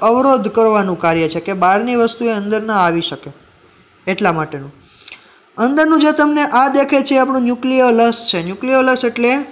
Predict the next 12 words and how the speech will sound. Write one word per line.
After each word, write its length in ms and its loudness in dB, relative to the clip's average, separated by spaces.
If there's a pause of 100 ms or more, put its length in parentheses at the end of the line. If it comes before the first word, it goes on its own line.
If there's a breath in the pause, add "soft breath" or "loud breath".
(260)
કોષ 360 0 (100)
કેન્દ્રિકા. 580 -4 (2500 soft breath)
પછી 300 0 (440)
તો 120 0
કે 220 0
આ 160 0
જે 160 2
વચ્ચે 300 2
જગ્યા 420 0
જોવા 240 2
મળે 260 0
છે 140 -12